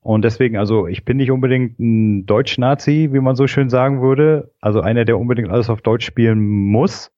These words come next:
Ich erkenne das auch an, wenn's auf Englisch nicht zu übersetzen geht. Das Einzige, was ich immer schade finde, ich bin der Meinung, dass, äh, Rockstar sich das immer zu einfach macht, so ungefähr auch, „Nö, nö, das übersetzen wir jetzt nicht. Machen alle anderen, aber wir machen das nicht. Wir sind einzigartig“, so ungefähr. Und sie können's halt machen, weil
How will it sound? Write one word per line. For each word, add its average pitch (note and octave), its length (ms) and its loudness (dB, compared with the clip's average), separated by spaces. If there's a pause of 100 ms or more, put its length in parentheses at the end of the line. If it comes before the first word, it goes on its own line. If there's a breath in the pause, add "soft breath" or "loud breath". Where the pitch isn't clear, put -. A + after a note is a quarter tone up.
(140)
Ich - 280 -4
erkenne C3 300 -2
das C#3+ 120 0
auch B2+ 120 0
an, C3+ 220 -2
wenn's C#3 260 -2 (380)
auf A#2 140 -2
Englisch C3+ 320 2
nicht A#2+ 140 0
zu - 80 0
übersetzen B2 420 0
geht. B2+ 140 0
Das F#2+ 120 -2
Einzige, B2+ 340 0
was A#2 140 -2
ich A#2 140 -2
immer C3+ 240 2
schade B2+ 320 0
finde, B2 320 -2
ich A2+ 220 -2
bin A#2+ 140 -2
der A#2 100 0
Meinung, A#2 360 0
dass, A#2+ 260 -2
äh, A2+ 300 4
Rockstar A2+ 480 0
sich A2 180 -2
das - 100 -10
immer A2 220 0
zu - 180 -2
einfach A2 380 0
macht, G#2 240 -2
so F#2+ 80 0
ungefähr G#2 260 -2
auch, G#2+ 140 -6
„Nö, G#2+ 520 2 (420 soft breath)
nö, A2+ 200 4
das A2+ 160 0
übersetzen G#2+ 460 -2
wir G2+ 80 2
jetzt G2 160 -4
nicht. F2+ 160 -2
Machen C#3+ 220 2
alle B2 180 2
anderen, A#2+ 300 0
aber A#2 280 0
wir C#3 140 2
machen B2 200 -2
das F#2+ 160 -4
nicht. E2+ 280 -6
Wir C3+ 100 0
sind A#2+ 120 -4
einzigartig“, F#2+ 600 0
so F2 100 -2
ungefähr. F2+ 400 -2 (420 loud breath)
Und A#2 120 0
sie C3 80 -2
können's D3+ 220 -2
halt D3 160 0
machen, C#3+ 380 0
weil C3+ 440 0